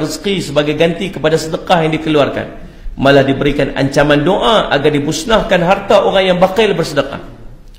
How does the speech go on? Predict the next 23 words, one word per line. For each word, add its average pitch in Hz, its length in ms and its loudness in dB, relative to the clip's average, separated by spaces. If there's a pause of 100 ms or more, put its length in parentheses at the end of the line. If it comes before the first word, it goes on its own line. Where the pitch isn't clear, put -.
(540)
Dicadangkan 156 720 2
kepada 143 240 0
lelaki 151 480 2
yang 143 160 0
pergi 143 240 -4
ke 143 80 -6
masjid 147 320 0
setiap 160 480 -2
pagi 185 480 -4 (240)
untuk 160 240 0
solat 160 320 0
subuh 196 400 0
agar 160 400 0
tidak 180 240 0
lupa 220 320 0
membawa 175 320 0
sedikit 175 400 -6
wang 165 320 -2
untuk 151 160 -6
dimasukkan 147 480 -2
ke - 80 -8
tabung 139 240 0
masjid. 143 480 -2